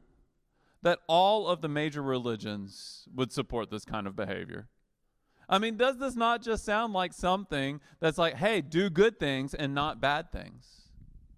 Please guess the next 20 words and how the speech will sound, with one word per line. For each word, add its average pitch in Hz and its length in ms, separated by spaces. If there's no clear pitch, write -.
Wouldn't 247 420
a 170 100
follower 208 840
of 151 220
Islam 180 760
say 202 200
the 196 100
exact 180 460
same 175 260
thing? 175 440
Wouldn't 214 300
a 190 60
Buddhist 202 560
or 175 100
a 160 40
Mormon 180 500
or 147 120
a 139 40
secular 185 580
human, 180 540